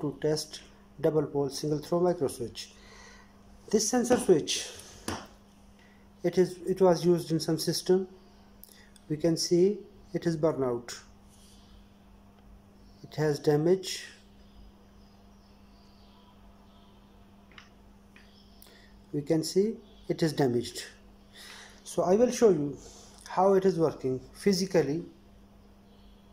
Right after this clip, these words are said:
It have four points. If we see normal close, these two points are normal close and these two are normal open,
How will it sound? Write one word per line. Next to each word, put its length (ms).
It 120
have 280
four 640
points. 680
If 160
we 120
see 480
normal 400
close, 680
these 240
two 160
points 340
are 80
normal 320
close 460
and 340
these 240
two 180
are 160
normal 360
open, 320